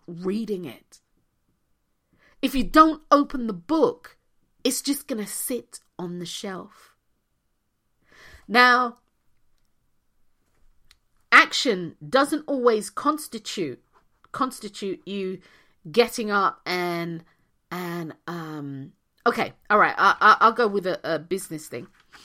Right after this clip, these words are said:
You are wanting to, um, get more clients. Okay. Many people will tell you that you need to start,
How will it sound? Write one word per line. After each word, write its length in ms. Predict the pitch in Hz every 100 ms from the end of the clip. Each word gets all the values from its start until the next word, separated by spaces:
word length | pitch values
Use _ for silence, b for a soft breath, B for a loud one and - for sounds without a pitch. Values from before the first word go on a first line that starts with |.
| b b b b b b 170
You 480 | 180 277 320 339 - -
are 240 | 220 220
wanting 720 | 226 233 262 - 247 240 233
to, 1300 | 208 - 226 202 208 202 202 202 202 196 196 196 190 - -
um, 640 | 156 160 147 139 127 117 _ 185
get 160 | 233 202
more 160 | 202
clients. 680 | - 185 147 101 - - - _ _ _ _ _ _ _ _ _ _ _ _ _ _ _ _ _ - -
Okay. 460 | 208 - 185 208 233 _ b b b b b
Many 280 | 190 277 302
people 280 | 311 302 262
will 140 | 214
tell 320 | 214 262 285
you 380 | 269 185 160 160 _ _ -
that 220 | 170 -
you 180 | 165 285
need 240 | 262 208
to 100 | -
start, 460 | - - 160 151